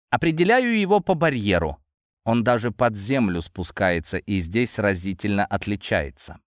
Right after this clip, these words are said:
Ещё сильнее и плотнее, чем наверху, значит, хозяйке есть что скрывать.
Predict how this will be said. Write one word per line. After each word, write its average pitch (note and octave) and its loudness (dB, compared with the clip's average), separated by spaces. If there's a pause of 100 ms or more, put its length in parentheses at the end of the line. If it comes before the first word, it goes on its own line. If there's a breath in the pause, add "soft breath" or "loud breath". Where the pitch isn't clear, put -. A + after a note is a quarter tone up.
(160)
Ещё A#2+ 2
сильнее C#3+ 2
и C#3 0
плотнее, C3+ 0
чем C3 0
наверху, A#2+ 0
значит, G2+ -2
хозяйке A2 0
есть G#2 -2
что - -4
скрывать. G#2 -2